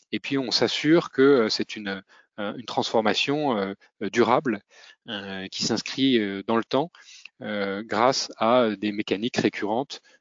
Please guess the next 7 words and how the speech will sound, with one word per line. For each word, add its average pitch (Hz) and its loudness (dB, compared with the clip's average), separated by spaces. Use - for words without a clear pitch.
euh, 110 -10
de 113 2
reconnaissance, 104 0
euh, 110 -4
et 120 0
de 104 -2
coaching. - -6